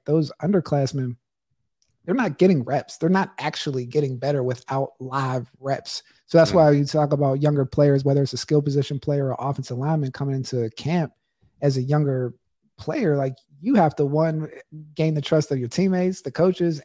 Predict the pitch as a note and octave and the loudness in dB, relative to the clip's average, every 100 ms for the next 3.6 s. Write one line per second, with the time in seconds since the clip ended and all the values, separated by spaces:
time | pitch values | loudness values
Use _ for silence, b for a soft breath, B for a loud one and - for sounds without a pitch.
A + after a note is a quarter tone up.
0 | - D3 F3+ E3+ D3+ - G3 E3+ - b | -10 -6 -2 0 0 4 4 4 0 b
1 | b b - D#3+ D3+ - F#3 E3+ F3+ G#3+ | b b -2 -2 -2 0 0 2 0 0
2 | G3 E3 _ _ _ _ _ _ _ _ | 0 -4 _ _ _ _ _ _ _ _
3 | _ _ _ _ _ - | _ _ _ _ _ -14